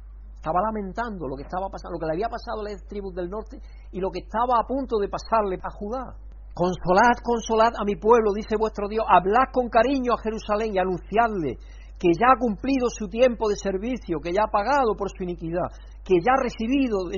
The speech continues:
la mano del Señor el doble por todos sus pecados". Una voz proclama: "Preparad en el desierto un camino para el Señor,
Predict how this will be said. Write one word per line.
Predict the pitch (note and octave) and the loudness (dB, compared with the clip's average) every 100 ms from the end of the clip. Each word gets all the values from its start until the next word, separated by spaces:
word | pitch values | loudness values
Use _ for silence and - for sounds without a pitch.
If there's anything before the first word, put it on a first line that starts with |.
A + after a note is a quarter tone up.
| E3 | -4
la | G3+ | -4
mano | F3 A3+ G#3+ G3 | 0 2 2 0
del | F3 | -2
Señor | - D#3+ D#3 F3+ D#3+ | -4 -6 -2 -2 -2
el | C#3 | -6
doble | A#2 E3 E3 C3 A2 | 0 0 0 -4 -6
por | C#3+ - | -8 -6
todos | D#3+ D#3 | -4 -4
sus | - D3 - | -6 -12 -10
pecados". | A#2 C#3 B2+ F2 - - - - - - | -6 -6 -6 -10 -16 -16 -16 -18 -18 -2
Una | E3+ F3+ F#3 | 2 6 8
voz | G3+ G3 | 6 4
proclama: | G3 F#3+ F#3 E3 B2 G2+ - - - - - | -2 2 2 2 -2 -8 -14 -18 -18 -18 -6
"Preparad | E3 E3+ E3+ E3 A3 A#3 | 0 4 6 6 4 2
en | G#3+ | -4
el | G3+ | -2
desierto | G3 - G#3+ F#3 F3 | -4 -4 -2 -2 -2
un | E3 | -4
camino | E3 F3 F#3 C3+ | -4 -4 -4 -4
para | C#3 C3 | -2 -4
el | |
Señor, | B2 B2 A#2+ A2+ G#2 | -6 -10 -8 -8 -10